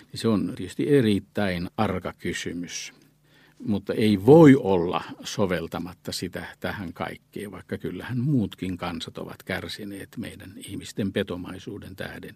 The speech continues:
suunnattomasti. Oli miten oli, niin toivomme ainakin, että näiden jakeiden ja historiassa tapahtuneen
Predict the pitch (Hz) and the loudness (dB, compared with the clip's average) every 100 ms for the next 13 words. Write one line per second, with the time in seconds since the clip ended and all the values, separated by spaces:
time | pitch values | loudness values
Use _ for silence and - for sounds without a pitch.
0 | - - 92 92 - - - - - - | -16 -10 -8 -8 -14 -14 -14 -14 -16 -20
1 | - _ _ _ _ _ - - - 147 | -20 _ _ _ _ _ -20 -10 2 6
2 | 151 143 135 139 120 - 131 143 123 101 | 8 8 8 8 6 6 4 6 6 4
3 | 98 95 90 90 _ - - - _ _ | 4 2 0 -2 _ -20 -20 -20 _ _
4 | _ - 147 175 131 110 104 113 113 104 | _ 6 8 8 8 6 6 6 6 4
5 | - 101 90 104 107 117 104 98 104 117 | 2 -2 0 0 4 4 4 2 2 2
6 | - 98 92 92 92 - 127 - 117 107 | 2 2 2 -2 -4 -2 -2 0 2 2
7 | 98 - 95 110 - 92 - - 101 92 | 0 -2 0 0 2 -4 -6 -10 -6 -4
8 | 92 90 | -4 -8